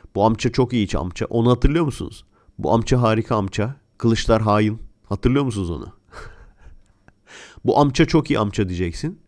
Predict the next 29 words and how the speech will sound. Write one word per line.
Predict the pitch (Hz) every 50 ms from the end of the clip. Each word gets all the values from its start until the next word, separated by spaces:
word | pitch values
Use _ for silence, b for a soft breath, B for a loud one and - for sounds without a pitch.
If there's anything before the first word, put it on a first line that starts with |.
| _ _ _
"Bu | - 110 123 131
amcaya | 135 131 127 - 139 123 127
oy | 127 120 110
verin," | 104 101 98 92 90 85
diyeceksin. | 80 80 87 80 76 - - 139 156 - _ _ _ _ _ _ _ _
Türkiye | - 160 180 175 - - 170 165
yüzyılının | 147 135 135 135 131 117 123 131 127 127 127 123 117 104 - -
inşası | 117 117 123 120 - - 135 127 135 135 - - 180
için | 127 139 - - 117 104 95 - - _
Sayın | - - - 117 127 151 156 143 135
Recep | 131 127 123 131 127 -
Ta-, | - 131 127 123 92 -
Tayyip, | - 117 120 123 123 123 - _
peki | 165 - 156 - 123 92 - 98
ben, | 120 127 131 - - _ - _ _
o | - 123 131 143 151
önemli | 147 147 139 139 139
değil | 147 147 120
de | 98
şimdi. | - - 139 131 107 92 87 - b b b b b b
Mesela | - 117 - 143 110 - - _ _
Hans | - - 104 143 143 151 139 107 98 - - - - - _ _ _ _ _
gelse, | 92 101 98 95 95 - - 101 92 73 76 85 - _
Sam | _ - - - 120 117 123 120 104 - -
gelse, | 101 101 95 92 90 - - - 85 73 78 - _ _ _
Herkel | _ - 113 117 131 135 127 - 127 113 110 107
gelse, | 104 98 95 90 87 87 - - 107 98 85 78 80 - _ _
Frank | - - 113 117 123 131 127 - - _
gelse | 110 101 95 92 90 - - 107 95 82 80 87 98